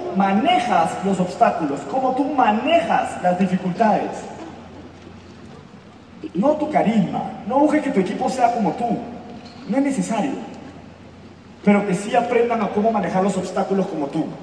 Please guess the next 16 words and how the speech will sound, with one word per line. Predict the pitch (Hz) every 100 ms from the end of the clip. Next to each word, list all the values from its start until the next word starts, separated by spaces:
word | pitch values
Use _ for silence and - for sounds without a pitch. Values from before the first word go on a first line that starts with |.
| - - - -
cómo | 208 226
lidiar | 208 190 226 226
con | 226
los | 208
problemas | 185 175 185 190
como | 175 160
tú, | - - - - - - -
cómo | 247 262
tener | 220 220
autoestima, | 240 202 185 - 262 190 -
cómo | 226 247
tener | 220 -
carácter, | 175 190 208 185 165
cómo | 202 233
tener | 208 214
certeza. | 214 185 - 214 180